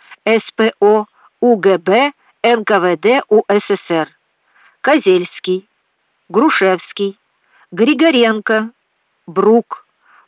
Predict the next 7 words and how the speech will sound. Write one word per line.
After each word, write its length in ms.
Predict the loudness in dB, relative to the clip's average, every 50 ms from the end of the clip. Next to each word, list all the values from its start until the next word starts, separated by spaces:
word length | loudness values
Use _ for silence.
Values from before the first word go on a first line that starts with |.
| _
Пустовойтов, 960 | 0 0 0 0 0 0 0 0 2 2 0 2 2 2 0 0 -4 -4 -4 _ _ _ _ _ _ _ _ _ _ _ _ _
Рахлис, 580 | -2 2 4 4 4 4 2 0 0 -2 -2 -2 -8 -20 -20 _ _ _ _ _ _
Долинский, 880 | _ -2 0 0 2 2 0 0 -2 -4 -6 -12 -18 -12 -10 -10 -10 -10 _ _ _ _ _ _ _ _
Бордон, 720 | -4 0 2 2 2 2 2 2 2 2 2 0 -4 -10 _ _ _ _ _ _ _ _
Шерстов 760 | -12 -2 0 2 2 0 -2 -6 -16 -4 0 2 2 2 2 -2 -12 -20 _ _ _ _ _ _
и 100 | -6 -4
другие. 560 | -2 0 0 0 0 -2 -8 -8 -8 -10 -16